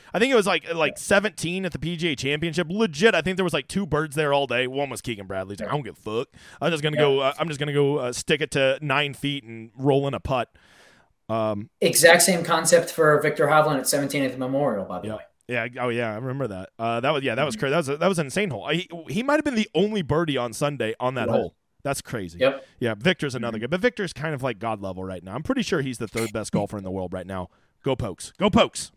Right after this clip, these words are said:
Speaker 1: All right.
Speaker 2: Really
Speaker 1: Uh,
Speaker 2: might be.
Speaker 1: okay, uh, last thing. We gotta talk about this live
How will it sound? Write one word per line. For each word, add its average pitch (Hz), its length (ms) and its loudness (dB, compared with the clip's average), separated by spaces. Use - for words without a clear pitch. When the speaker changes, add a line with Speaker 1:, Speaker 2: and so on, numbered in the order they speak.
Speaker 1:
All 107 80 -6
right. 80 120 -10
Speaker 2:
Really - 200 6
Speaker 1:
Uh, 156 40 6
Speaker 2:
might 151 160 2
be. - 240 -6
Speaker 1:
okay, 170 180 4
uh, 160 200 4
last 175 300 2
thing. 107 160 -6
We 170 80 -2
gotta 180 180 2
talk 143 180 0
about 131 180 -2
this 127 140 -4
live 143 460 4